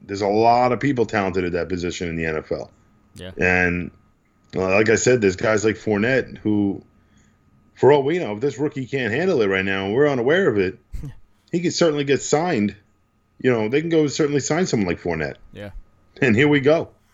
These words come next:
Speaker 1: And it
Speaker 2: Yeah,
Speaker 1: could be
Speaker 2: well,
Speaker 1: very
Speaker 2: that's
Speaker 1: cheap, by the way Fournette's situation was going. So he's already getting paid. So he just might be wanna play the game of football. I can understand that and get a year under his belt,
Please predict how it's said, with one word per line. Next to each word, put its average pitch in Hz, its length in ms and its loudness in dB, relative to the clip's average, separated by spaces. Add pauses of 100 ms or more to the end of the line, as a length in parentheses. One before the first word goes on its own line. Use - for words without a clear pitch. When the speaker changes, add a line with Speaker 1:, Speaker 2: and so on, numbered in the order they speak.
(520)
Speaker 1:
And 117 160 -2
it - 20 0
Speaker 2:
Yeah, 156 80 0
Speaker 1:
could 160 60 0
be - 60 2
Speaker 2:
well, 135 60 2
Speaker 1:
very 147 200 4
Speaker 2:
that's - 80 -10
Speaker 1:
cheap, - 480 -8
by 104 100 -8
the 107 80 -2
way 101 160 0
Fournette's 98 400 -4
situation 92 540 -6
was 85 100 -6
going. 78 360 -2
So 101 360 2 (600)
he's 127 120 4
already 165 280 6
getting 131 200 4
paid. 101 400 2
So 104 140 2
he 113 80 2
just 127 160 -4
might 135 160 0
be 131 100 0
wanna 127 220 0
play 123 160 2
the 117 60 -4
game 117 180 -2
of 101 60 -4
football. 104 400 4
I 98 60 0
can 110 140 -4
understand 104 420 0
that 98 40 2
and 95 100 0
get 98 120 2
a - 20 0
year 101 200 2
under 95 200 -2
his 82 100 -6
belt, 104 340 2